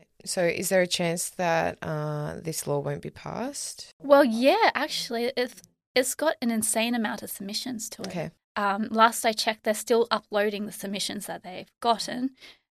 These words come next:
Speaker 2: because they said they were going to upload them all, but because they're just so, they're so voluminous, they haven't actually uploaded all.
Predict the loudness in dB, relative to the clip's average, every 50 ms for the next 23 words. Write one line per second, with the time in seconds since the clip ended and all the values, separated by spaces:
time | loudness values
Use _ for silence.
0 | _ _ -6 -2 2 2 2 4 4 4 8 10 10 10 10 8 6 6 6 4
1 | 4 2 2 0 0 -2 0 0 0 0 0 -2 _ 4 4 4 4 4 0 0
2 | 0 0 0 0 0 -2 -2 -4 -8 -6 -4 -4 -4 -2 -4 -4 -4 -4 -6 -8
3 | -6 -4 -2 -2 -2 -2 -2 -4 -8 -10 -16 _ _ _ _ -12 -12 -6 -6 -6
4 | -6 -4 -4 0 2 4 4 4 2 2 0 -2 -4 -4 -4 -4 -2 0 0 0
5 | 0 -2 -4 -6 -8 -10 -8 -8 -8 -8 -8 -10 _ -8 -8 -8 -8 -10 -8 -8
6 | -10 -10 -10 -14